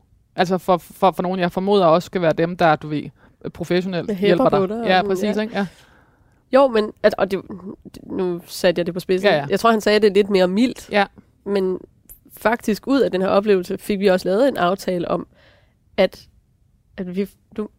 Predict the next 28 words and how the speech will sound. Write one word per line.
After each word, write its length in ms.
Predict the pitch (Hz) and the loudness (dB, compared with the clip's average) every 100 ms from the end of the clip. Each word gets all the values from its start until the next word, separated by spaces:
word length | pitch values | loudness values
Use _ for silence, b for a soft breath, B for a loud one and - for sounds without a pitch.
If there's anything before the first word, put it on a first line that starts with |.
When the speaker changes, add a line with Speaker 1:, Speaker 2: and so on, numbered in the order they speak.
| _ | _
Speaker 2:
jeg, 140 | - - | -4 0
jeg 160 | 220 254 | 0 0
har 80 | |
faktisk 380 | 226 208 196 - | 0 -2 -2 -2
brug 200 | 240 311 | 0 0
for 100 | - | -2
meget 260 | 160 165 196 | 0 2 2
mere 160 | 185 | 0
klar 260 | 180 - 190 | -4 -4 -4
melding. 240 | 175 180 | -4 -2
Jeg 80 | 190 | -2
har 80 | 214 | -2
ikke 120 | 226 | -2
brug 200 | - 240 | 0 -2
for, 160 | - 196 | 0 -4
at 140 | 196 | -2
folk 240 | - 190 - | -2 -2 0
danser 300 | 180 185 196 | -4 -2 -4
rundt 280 | 202 180 185 | -4 -4 -4
om 120 | 175 | -6
den 140 | 180 170 | -4 -4
varme 280 | 175 180 190 | 0 0 -2
grød. 240 | 214 214 - b b b b | -2 -4 -4 b b b b
Jeg 80 | - - - | -8 -4 2
elsker 340 | 220 240 - | 2 2 -4
bare 380 | 196 180 170 208 - _ _ _ _ | -2 -2 -2 -6 -10 _ _ _ _
klare 360 | - - - 202 | -10 -6 -2 -2
meldinger. 400 | 190 185 196 | 0 -2 -4